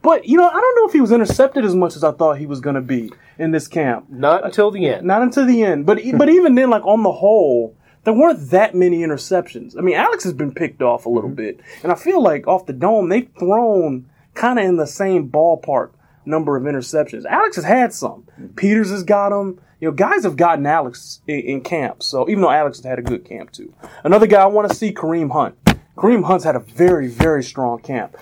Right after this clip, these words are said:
Speaker 1: specifically as it relates to his ability to catch the football, which we think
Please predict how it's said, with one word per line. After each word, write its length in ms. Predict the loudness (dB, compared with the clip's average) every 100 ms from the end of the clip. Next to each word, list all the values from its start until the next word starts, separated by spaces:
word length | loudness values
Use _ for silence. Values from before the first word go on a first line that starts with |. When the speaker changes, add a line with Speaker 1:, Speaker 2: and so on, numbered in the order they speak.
| -16 -10
Speaker 1:
specifically 680 | -6 -2 -2 0 2 2
as 120 | 2
it 40 | 0
relates 360 | -2 0 -2 -4
to 80 |
his 120 | -10 -8
ability 340 | -8 -6 -6
to 60 | -8
catch 320 | -4 -6 -6
the 80 | -14
football, 580 | -8 -8 -6 -12 -12 -20 _ _ _ _ _ _ _ -10
which 180 | -8 0
we 200 | 2 2
think 440 | 2 -2 -2 -12